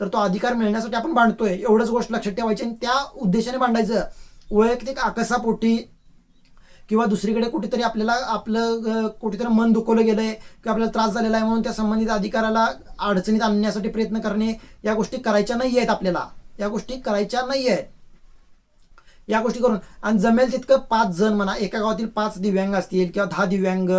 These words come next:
एकत्रित होऊन जर मागणी करायला जाल तर सोपं पडू शकतं, कारण दबाव, संबंधित अधिकाऱ्यांच्यावरती दबाव पडू शकतो की यांना बाबा माहिती आहे सगळ्या गोष्टींची, यांच्याकडे प-, डॉक्युमेंट्स प्रूफ सगळे आहेत.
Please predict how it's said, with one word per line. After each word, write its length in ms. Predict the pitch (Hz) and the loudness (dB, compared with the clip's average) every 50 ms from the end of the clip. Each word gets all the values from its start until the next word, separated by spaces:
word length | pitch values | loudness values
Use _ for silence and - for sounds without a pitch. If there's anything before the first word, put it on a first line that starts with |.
| 180 - - - - - - | 0 -2 -6 -18 -20 -10 -4
एकत्रित 500 | 214 220 214 214 254 190 226 220 - 254 | -2 -2 -2 -2 -4 -6 -6 -8 -8 -6
होऊन 260 | 226 208 220 233 226 | -4 -2 -2 0 0
जर 120 | 208 233 226 | 0 0 0
मागणी 320 | 226 214 196 185 208 220 | 0 0 0 0 0 0
करायला 320 | - 226 208 208 220 214 | 0 0 0 0 0 0
जाल 260 | 202 175 214 208 208 208 208 - - - - - - 247 | 0 0 0 0 0 -2 -4 -8 -14 -20 -20 -6 0 0
तर 100 | 254 262 | 2 2
सोपं 280 | 262 226 220 - - | 2 0 -2 -2 0
पडू 140 | 196 214 220 | 0 0 0
शकतं, 280 | 208 180 - - 214 208 | -2 -4 -4 -4 -4 -2
कारण 280 | - 220 208 220 220 | -2 0 0 0 0
दबाव, 280 | 185 196 180 202 233 220 180 175 - _ - - - - - - 508 | 2 2 2 2 2 0 0 -4 -8 _ -18 -16 -12 -12 -10 -10 -8
संबंधित 420 | - - 214 208 208 214 220 240 | -6 -2 0 0 2 2 2 2
अधिकाऱ्यांच्यावरती 640 | 240 208 190 190 214 - 220 214 214 214 220 196 220 220 | 2 0 0 0 0 0 0 0 0 -2 -2 -2 -2 -2
दबाव 280 | 185 196 185 202 214 | 0 0 2 0 0
पडू 160 | 208 233 202 | 0 0 -2
शकतो 420 | 175 202 202 - 214 214 226 - - - - - - - | -2 -2 -4 -2 -2 -2 -2 -4 -8 -14 -20 -20 -10 -4
की 80 | 214 | 0
यांना 240 | 220 214 208 202 220 | 0 2 2 2 0
बाबा 200 | 214 208 202 226 | 0 0 2 2
माहिती 420 | 220 190 180 170 170 - - 220 247 | 2 4 2 2 0 -2 -2 0 2
आहे 220 | 226 196 180 190 202 | 4 4 4 2 2
सगळ्या 280 | 185 214 190 202 202 | 2 0 0 2 2
गोष्टींची, 580 | 202 202 180 - - 196 190 180 - 202 208 220 - - - - - - - - - - - - - 226 | 2 0 0 -2 -2 -2 -2 0 0 -2 -2 -2 -6 -10 -20 -20 -20 -20 -20 -20 -20 -20 -20 -10 -4 0
यांच्याकडे 340 | 196 185 175 214 214 220 226 | 2 2 2 2 0 0 -2
प-, 180 | - - 247 | -2 -4 -2
डॉक्युमेंट्स 540 | 226 226 226 190 202 180 - 214 226 220 - | 0 0 2 2 0 0 0 0 0 0 0
प्रूफ 320 | - - 233 226 226 - | -4 -4 -6 -6 -4 -6
सगळे 220 | - 226 190 208 208 | -4 0 2 2 4
आहेत. 220 | 208 202 208 208 | 4 4 4 2